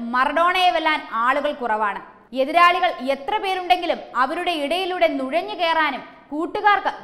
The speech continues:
വിദഗ്ധമായി പന്ത് കൈമാറാനും ആ കൈമാറ്റം അതിസൂക്ഷ്മവും കൃത്യവുമാക്കാനും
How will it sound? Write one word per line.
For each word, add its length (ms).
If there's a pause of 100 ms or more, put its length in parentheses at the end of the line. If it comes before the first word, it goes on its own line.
(100)
വിദഗ്ധമായി 640 (140)
പന്ത് 380
കൈമാറാനും 600 (220)
ആ 20 (140)
കൈമാറ്റം 520 (360)
അതിസൂക്ഷ്മവും 880 (140)
കൃത്യവുമാക്കാനും 920